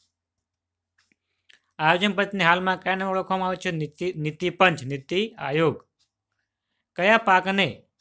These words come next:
રોકડિયા પાક તરીકે ઓળખવામાં આવે છે? તો તમાકુ. હાલમાં મહદઅંશે મોબાઈલ ફોનમાં કઈ ઓપરેટિંગ સિસ્ટમ કાર્ય કરે છે? તો Android. પ્રવાસી ભારતીય દિવસ ક્યારે ઉજવવામાં આવે છે? તો નવમી જાન્યુઆરી.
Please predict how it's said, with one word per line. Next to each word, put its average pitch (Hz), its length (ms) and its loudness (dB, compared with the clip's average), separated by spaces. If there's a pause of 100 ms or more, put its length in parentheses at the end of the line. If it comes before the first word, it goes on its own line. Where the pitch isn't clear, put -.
(340)
રોકડિયા 190 300 0
પાક 180 220 -4
તરીકે 190 180 -2
ઓળખવામાં 190 360 -2
આવે 185 100 -2
છે? 180 120 -8
તો 190 80 -4
તમાકુ. 135 800 -8 (920)
હાલમાં 196 420 4
મહદઅંશે 180 540 2
મોબાઈલ 160 420 -2 (100)
ફોનમાં 180 400 -2
કઈ 196 280 -2
ઓપરેટિંગ 170 420 -6
સિસ્ટમ 170 360 -6
કાર્ય 160 280 -6
કરે 160 180 -4
છે? 160 200 -6
તો 185 220 -6
Android. 143 640 -2 (1300)
પ્રવાસી 190 480 0
ભારતીય 151 320 -2
દિવસ 185 340 0
ક્યારે 190 160 -2
ઉજવવામાં 190 380 -2
આવે 185 120 -4
છે? 185 160 -10
તો 208 220 -6
નવમી 147 440 -6
જાન્યુઆરી. 123 880 -6